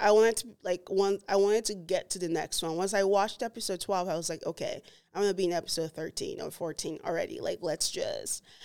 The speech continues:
let's tie this bitch up." <laughs> Um, I was excited for Nam Gun-min's cameo,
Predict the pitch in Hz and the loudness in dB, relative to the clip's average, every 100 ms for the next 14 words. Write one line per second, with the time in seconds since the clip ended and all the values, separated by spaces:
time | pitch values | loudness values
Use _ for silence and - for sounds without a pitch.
0 | - - 403 - 262 226 202 160 254 320 | -20 0 2 2 2 2 0 2 2 4
1 | 392 440 170 139 - - 247 262 - 285 | 4 4 4 2 -2 2 4 4 4 6
2 | 240 240 - - _ _ _ _ _ _ | 6 4 -4 -20 _ _ _ _ _ _
3 | _ _ - 233 254 302 359 359 370 - | _ _ 2 8 10 8 6 4 2 2
4 | 214 190 208 202 - 202 185 185 175 190 | 2 4 2 0 0 2 4 4 2 2
5 | 208 233 214 185 175 175 - - 196 170 | 0 0 2 2 2 -2 -6 -8 -4 -2
6 | 160 156 156 175 285 | -2 -2 -2 -2 -6